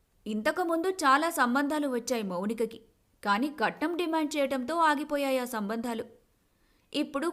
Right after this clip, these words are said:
కోరి మరీ జమీందారీ కుటుంబం రావటం, పేరయ్య నమ్మకంగా చెప్పడంతో ఈ సంబంధం వైపు మొగ్గు చూపారు రామయ్య, జానకమ్మ.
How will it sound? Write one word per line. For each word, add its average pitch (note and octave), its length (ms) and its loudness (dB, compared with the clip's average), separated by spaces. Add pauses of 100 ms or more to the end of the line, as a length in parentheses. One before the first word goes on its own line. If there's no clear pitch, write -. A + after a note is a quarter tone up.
(140)
కోరి B3+ 300 6
మరీ G4 260 2
జమీందారీ E4+ 520 -2
కుటుంబం D4+ 480 0
రావటం, B3+ 440 2 (380)
పేరయ్య F4 420 4
నమ్మకంగా B3 560 -2
చెప్పడంతో B3 680 0 (420)
ఈ F4+ 140 4
సంబంధం F#4 520 0
వైపు D#4+ 220 -2
మొగ్గు G3+ 320 -2 (100)
చూపారు B3+ 360 0 (240)
రామయ్య, B3 520 4
జానకమ్మ. A3+ 600 -4